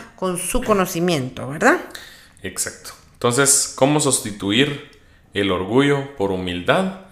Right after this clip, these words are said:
Speaker 2: Creo que aquí hay dos puntos que, que me gustaría tocar, que van a hacer de que nuestra vida dé un ciento ochenta, un giro ciento ochenta grados para cambiar el orgullo por humildad. Y el punto número uno es,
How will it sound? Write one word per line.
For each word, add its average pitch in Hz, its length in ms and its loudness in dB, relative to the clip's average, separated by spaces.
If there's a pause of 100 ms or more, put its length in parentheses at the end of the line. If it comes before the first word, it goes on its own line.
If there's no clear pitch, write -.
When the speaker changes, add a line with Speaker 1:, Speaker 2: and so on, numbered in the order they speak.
(340)
Speaker 2:
Creo 113 180 0
que 107 80 0
aquí 98 120 0
hay 101 120 0
dos 104 180 0
puntos 117 480 -6
que, - 320 -8
que 92 120 -8
me 85 100 -8
gustaría 90 760 -2 (400)
tocar, 147 580 0
que 101 180 0
van 98 300 2
a 127 40 6
hacer 127 280 0
de 131 160 0
que - 80 -4
nuestra 95 400 0
vida 113 300 0
dé 120 100 0
un 120 300 -4
ciento 120 460 0
ochenta, - 260 -4
un 120 80 -2
giro 131 240 2
ciento 127 260 -2
ochenta 120 340 -2
grados 123 540 4 (380)
para 123 400 8
cambiar 95 600 0 (220)
el 98 140 0
orgullo 101 400 2
por 95 100 -4
humildad. 82 480 -6
Y 120 140 0
el 117 160 0
punto 156 220 0
número 156 300 4
uno 147 220 4
es, - 440 2